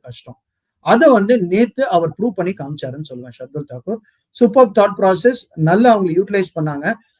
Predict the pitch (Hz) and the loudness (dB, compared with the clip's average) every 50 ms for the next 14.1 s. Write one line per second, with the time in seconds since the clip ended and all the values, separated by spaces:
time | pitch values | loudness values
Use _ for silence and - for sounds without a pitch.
0 | _ _ - 165 170 165 156 156 151 - 170 180 196 208 196 165 170 185 180 170 | _ _ -2 0 2 2 2 0 -2 0 2 2 2 2 2 0 -2 -4 -4 -2
1 | 156 156 160 165 165 160 156 151 147 147 143 143 135 135 139 135 135 135 - 151 | -2 0 2 2 0 0 -2 -4 -4 -6 -6 -8 -10 -10 -10 -10 -12 -10 -8 -2
2 | 151 165 170 170 170 160 151 151 151 165 160 156 147 - 160 147 151 147 147 143 | 0 0 2 2 0 -2 -2 0 2 2 2 2 0 -6 -6 -6 -6 -6 -6 -6
3 | 135 127 - - 175 - - - 233 190 190 190 185 190 180 175 165 156 151 151 | -8 -8 -6 -8 -8 -6 -2 0 0 2 2 2 0 0 0 -2 -4 -4 -4 -8
4 | - 156 170 220 208 _ _ _ _ _ _ _ - 160 160 165 165 165 160 175 | -10 -10 -12 -12 -12 _ _ _ _ _ _ _ -6 -4 -2 -2 0 2 2 0
5 | 196 214 226 214 196 175 180 175 170 170 165 156 143 143 - 185 180 - 151 143 | 2 2 0 0 2 0 -2 -2 -4 -6 -6 -6 -6 -6 -8 -10 -12 -10 -10 -8
6 | 151 170 190 208 208 190 175 165 160 151 160 175 214 214 - _ _ _ _ _ | -4 -2 -2 -2 -2 -4 -4 -4 -4 -4 -6 -6 -6 -8 -10 _ _ _ _ _
7 | _ - - 160 160 147 139 - - 170 165 - 214 196 180 170 160 151 - - | _ -10 -8 -8 -6 -6 -6 0 0 0 0 2 0 0 2 2 0 -2 -4 -10
8 | - 127 123 _ _ _ - - 185 160 - _ _ _ _ _ _ - 165 208 | -14 -16 -16 _ _ _ -10 -8 -8 -8 -8 _ _ _ _ _ _ -4 0 2
9 | 277 349 330 233 226 220 - 262 247 208 185 208 190 180 170 - 214 233 247 226 | 4 4 4 4 2 0 0 0 -2 0 0 -2 -2 -4 -2 0 0 0 0 0
10 | 208 190 160 170 156 151 151 147 139 127 - _ 160 170 208 220 240 220 208 214 | -2 -2 -4 -4 -4 -6 -8 -8 -12 -14 -18 _ -8 -6 2 2 2 2 2 0
11 | 214 196 214 190 214 175 156 175 170 165 156 151 156 135 - - 120 131 139 139 | 0 -2 -6 -10 -10 -8 -6 -6 -6 -6 -6 -8 -8 -10 -14 -18 -16 -14 -14 -16
12 | 135 _ _ _ _ _ _ _ _ _ - - 254 208 220 311 320 294 - - | -16 _ _ _ _ _ _ _ _ _ -4 0 0 0 2 2 0 0 4 4
13 | 220 208 196 196 202 190 208 226 220 190 185 180 160 156 160 151 151 151 147 143 | 2 2 2 0 0 2 2 2 0 0 -2 -2 -2 -2 -2 -2 -4 -4 -4 -6
14 | 135 | -6